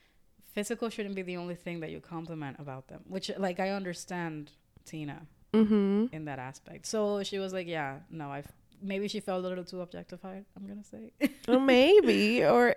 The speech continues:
Speaker 2: maybe she knew that something was coming.
Speaker 1: Or that, or that. That's
Speaker 2: So
Speaker 1: the thing. You have to, like, in the first, first episodes, girl, you have to keep your options open. Right?
Speaker 2: Yeah.
Speaker 1: Because there's people leaving and coming in and, like,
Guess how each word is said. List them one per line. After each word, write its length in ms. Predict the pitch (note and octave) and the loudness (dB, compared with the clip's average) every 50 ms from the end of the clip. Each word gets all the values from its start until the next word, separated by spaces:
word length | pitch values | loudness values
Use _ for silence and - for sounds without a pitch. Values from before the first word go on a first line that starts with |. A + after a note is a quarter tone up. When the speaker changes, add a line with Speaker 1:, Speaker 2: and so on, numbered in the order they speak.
| - - | 2 2
Speaker 2:
maybe 280 | B3+ C4+ C4+ C4+ D4+ | 6 6 6 8 6
she 320 | D4 - - - D4 C#4+ C4+ | 4 6 4 4 4 4 4
knew 500 | C4 A#3+ A#3 A#3 A#3+ A#3+ A#3+ A#3+ A#3+ A3+ | 2 0 0 2 4 4 4 4 4 4
that 180 | G#3+ G#3+ A3 | 6 4 4
something 560 | - - - G#3+ G#3+ A3 - A3+ A3 G#3+ G#3 G#3 | 4 6 4 6 6 6 8 10 10 10 10 10
was 260 | G#3 A3 G#3+ - - | 10 10 10 6 0
coming. 1120 | - - - - - D4 D#4 F#4 G#4+ G#4+ A4 G#4 G4 G4 G4+ G4+ G4 G#4 G#4 G#4 G#4 G#4+ A4 A4 A4 - - - - - - | -4 -4 -6 2 8 10 12 12 12 12 10 10 10 10 10 10 12 10 10 8 8 6 6 6 6 2 -8 -20 -20 -8 -2
Speaker 1:
Or 220 | G3 F#3+ G3 A3 A3+ | 2 2 2 2 2
that, 420 | A#3 B3 - A#3 G#3 G3+ G3 - - - - - - - - | 2 0 0 0 -2 -4 -6 -8 -18 -20 -20 -20 -14 -8 -6
or 220 | F#3 F#3 G3 G3+ | -4 -4 -4 -4
that. 420 | G3 G#3 A3+ G#3+ F#3+ F3+ F3 - _ _ _ _ - - - - | -4 -4 -6 -6 -6 -8 -8 -10 _ _ _ _ -20 -12 -6 -2
That's 220 | A3 G3+ - - | 0 0 0 0
Speaker 2:
So 40 | - | -2
Speaker 1:
the 100 | - C#4+ - | -4 -6 -4
thing. 260 | - A#3+ B3 A#3 G3+ | -2 -2 -2 -2 -2
You 140 | F#3+ G3 G3 | -4 -4 -2
have 180 | G3+ G#3 G#3+ - | -2 -4 -4 -4
to, 140 | C4+ A#3 G3 | -6 -6 -4
like, 220 | G#3+ G#3 G3 G3 | -2 -4 -4 -4
in 140 | G#3 G#3 G3+ | -6 -6 -6
the 80 | G3 G3 | -8 -8
first, 760 | - - - G#3 G#3 A#3 D4+ D#4 - - - - - - - - - - - | -10 -8 -6 -4 -2 -2 -2 -4 -6 -10 -14 -12 -14 -16 -16 -16 -18 -14 -10
first 380 | - F#3+ G3+ G#3 G#3+ G#3 - F#3 | -8 -6 -6 -6 -6 -8 -8 -10
episodes, 580 | F3+ F3+ G3 G3 - A3 G#3+ G#3+ G#3 G3+ - - - | -10 -8 -8 -8 -8 -6 -6 -6 -6 -10 -12 -18 -14
girl, 240 | - F#3+ F3+ D#3+ D3 | -10 -8 -6 -6 -6
you 140 | D3 E3+ F#3 E3+ - | -8 -8 -10 -10 -10
have 140 | G3+ G#3 - | -10 -10 -10
to 80 | G#3 | -12
keep 180 | G3+ G#3 F3+ - | -12 -12 -12 -10
your 160 | D3 C#3+ D3 | -8 -8 -8
options 380 | C#3+ - - - E3 D3+ C#3+ D3 | -8 -10 -12 -14 -12 -12 -10 -8
open. 380 | D3 D3 D3 - C#3+ C#3 D3 | -10 -10 -10 -10 -12 -12 -12
Right? 60 | - - | -12 -12
Speaker 2:
Yeah. 800 | - G3+ G3 G3 A#3 A3+ A3 A3 A3+ A3+ A3+ A3 A3 A3 G#3+ G#3+ | -10 -8 0 4 6 8 8 10 10 10 10 8 8 6 6 6
Speaker 1:
Because 160 | G#3+ - A3 G#3+ | 4 2 2 2
there's 180 | A3 A#3 A3 | 0 -2 -2
people 320 | - B3+ A#3 A#3 A#3 G#3+ G#3 | -4 -8 -4 -2 -2 -2 -2
leaving 440 | G#3 G3+ G#3 G#3 A3 A3 G#3+ G#3+ | 0 -2 -2 -2 -4 -6 -6 -6
and 180 | G3 F#3+ F#3+ F3+ | -8 -8 -10 -10
coming 320 | - A3 G#3 G#3 G3+ G#3 | -8 -6 -6 -4 -4 -6
in 320 | G3 F#3+ G3 G3 G3 F#3+ F#3 | -6 -6 -6 -6 -8 -8 -8
and, 180 | F3 E3+ E3 | -10 -10 -8
like, 300 | E3+ D#3+ D#3 D#3+ D#3 _ | -8 -8 -8 -10 -12 _